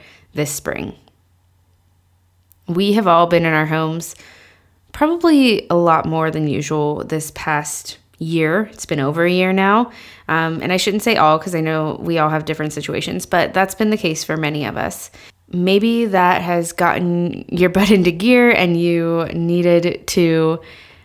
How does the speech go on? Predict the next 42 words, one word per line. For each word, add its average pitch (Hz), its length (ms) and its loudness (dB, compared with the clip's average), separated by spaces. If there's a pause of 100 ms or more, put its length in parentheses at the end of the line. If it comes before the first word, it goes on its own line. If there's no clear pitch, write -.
(120)
have 170 300 2
a - 160 0
peaceful 175 400 -2
space 170 340 -4
to 165 60 -8
be 156 80 -2
able 139 140 -2
to 120 80 -6
do 233 240 0
that, 208 400 2
so 156 320 0
your 151 160 -4
house 147 260 -2
is 143 80 -8
more 175 240 0
decluttered 208 520 0
than 202 120 2
at 196 100 -2
the 185 60 -8
beginning 185 540 -2 (120)
of 180 380 0 (300)
the - 80 -6
pandemic. 170 680 -2
I 196 140 -6
would 262 160 -2
say 277 220 0
that 240 320 0 (320)
ours 202 200 4
is 202 120 0
kind 196 240 0
of 175 240 -6 (320)
an 175 160 0
in-between. - 680 -4 (840)
We 196 180 4
moved, 180 500 4
so - 220 2
we 170 120 2
definitely 180 360 2
decluttered 165 920 0
during 185 280 0
this 190 180 -2
pandemic, 190 720 -2